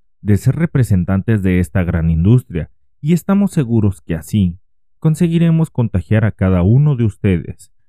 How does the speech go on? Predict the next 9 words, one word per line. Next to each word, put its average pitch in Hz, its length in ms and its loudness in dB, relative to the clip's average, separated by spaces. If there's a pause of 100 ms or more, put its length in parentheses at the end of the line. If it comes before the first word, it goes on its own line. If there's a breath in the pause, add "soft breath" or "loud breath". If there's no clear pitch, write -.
(200)
vivan 92 640 0 (320)
o 143 120 2
no 156 160 4
en 120 140 2
México, - 640 -4 (220)
para 95 220 -2
que 95 160 -4
prueben, 87 520 0 (320)
disfruten 107 760 -2